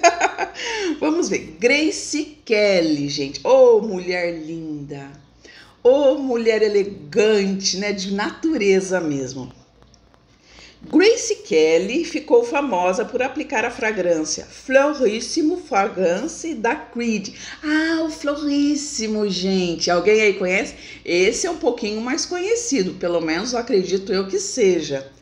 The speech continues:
É, pra se casar com o príncipe René terceiro de Mônaco em mil novecentos e cinquenta e seis. O cosmético era o favorito da realeza desde mil setecentos e oitenta. Ai, gente, ele é muito bonito.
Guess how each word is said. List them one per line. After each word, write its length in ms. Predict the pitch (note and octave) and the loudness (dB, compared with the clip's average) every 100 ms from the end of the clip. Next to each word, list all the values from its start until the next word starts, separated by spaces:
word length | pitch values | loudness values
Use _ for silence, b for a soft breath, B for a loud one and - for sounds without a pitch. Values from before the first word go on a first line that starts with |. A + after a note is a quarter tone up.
| B B B B - | B B B B 2
É, 260 | F3 F3+ | 6 6
pra 180 | F3+ G3 | 4 -4
se 160 | - G#3+ | -6 -6
casar 460 | B3 G#3+ A#3+ - | -4 -2 -4 -4
com 120 | D#4 | -4
o 60 | B3+ | -4
príncipe 420 | - G3 G3+ G3 | -4 -6 -6 -4
René 460 | F3+ A3 F3+ D#3+ D#3+ | 0 0 0 0 0
terceiro 580 | G3 A3 - D4+ D#4+ A#3+ | 0 0 0 0 0 0
de 140 | C4+ | -2
Mônaco 580 | A3+ F#3 G3+ D4+ D4+ A#3+ | 0 0 2 0 0 0
em 140 | B3 | 2
mil 180 | A3 A#3+ | 0 0
novecentos 480 | C#4+ C#4 A#3+ A#3 C#4+ | -2 -4 -6 -4 -2
e 60 | |
cinquenta 480 | D4+ C4 - A3+ C4 | -2 -4 -4 -6 -4
e 100 | F#4 | -4
seis. 520 | A4 - C3 - - B B B - | -4 -2 -4 -4 -16 B B B -12
O 100 | F#3+ | -2
cosmético 640 | G#3 F#3+ G3 G#3 B3 - | 0 0 0 0 0 -2
era 100 | A3 | -2
o 20 | |
favorito 520 | G#3+ G3 F#3+ F#3 F#3+ F#3+ | -2 -4 0 0 -2 -2
da 140 | F#3 | -4
realeza 560 | F#3+ F3+ F3 G#3 C4 A3+ | -2 -4 0 0 -2 2
desde 360 | G#3+ B3+ B3 | 2 2 -4
mil 280 | A3 A#3 D#4+ | -4 -4 -6
setecentos 840 | - D4+ D4+ - A#3 G#3 G#3+ G#3+ | -8 -10 -12 -12 -12 -12 -12 -8
e 40 | C4 | -6
oitenta. 720 | D4+ - C3 G2 - A#2 - B B B B | -8 -8 -12 -12 -16 -20 -20 B B B B
Ai, 340 | C#3+ D3+ D#3+ E3 | -6 -2 -2 0
gente, 280 | F3+ - | 0 2
ele 80 | F#3+ | 2
é 60 | F#3+ | 2
muito 260 | F3 F3 | -2 -6
bonito. 540 | E3+ C4+ G4 F#3 - | -6 -6 -2 -2 -4